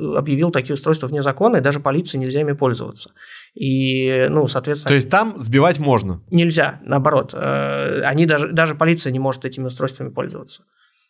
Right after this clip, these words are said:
Speaker 1: А в Европе и вот в России, там в, в большинстве стран всё-таки можно, но только силовикам.
Speaker 2: Но смотри, э, я правильно понимаю, что если у твоего, ну, условно, предприятия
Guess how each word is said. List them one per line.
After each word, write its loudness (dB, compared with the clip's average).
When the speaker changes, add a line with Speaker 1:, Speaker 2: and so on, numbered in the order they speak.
Speaker 1:
А 0
в -6
Европе 2
и -2
вот -6
в -10
России, -2
там 0
в, -2
в -10
большинстве -6
стран 0
всё-таки -6
можно, 2
но -2
только -4
силовикам. -4
Speaker 2:
Но 4
смотри, 2
э, 0
я 2
правильно 4
понимаю, 4
что -4
если 0
у -2
твоего, 2
ну, 2
условно, -2
предприятия 0